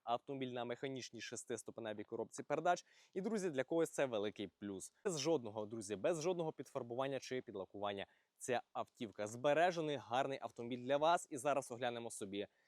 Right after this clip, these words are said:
салон. Дверні карти у хорошому стані, повний електропакет, звісно ж, присутній.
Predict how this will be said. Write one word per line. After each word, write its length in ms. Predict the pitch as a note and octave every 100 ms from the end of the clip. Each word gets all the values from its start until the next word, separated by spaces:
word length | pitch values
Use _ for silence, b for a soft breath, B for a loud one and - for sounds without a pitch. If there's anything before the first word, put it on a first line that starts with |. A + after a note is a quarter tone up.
| _
салон. 760 | - - B2+ A2+ G#2 G2 F2 - _ - - _ _ _ - - - _
Дверні 400 | A#2+ F3 F3 D#3+
карти 380 | - A2+ F#2+ - -
у 140 | - F3+
хорошому 600 | - B2 G#2+ - B2 B2+
стані, 380 | - E3+ E3 D#3
повний 380 | - D#3+ B2 A2+
електропакет, 760 | A2 G2+ - G#2 - B2+ D#3+ C#3
звісно 300 | C#3+ C#3 C#3+
ж, 80 | -
присутній. 480 | C3+ - B2+ A#2+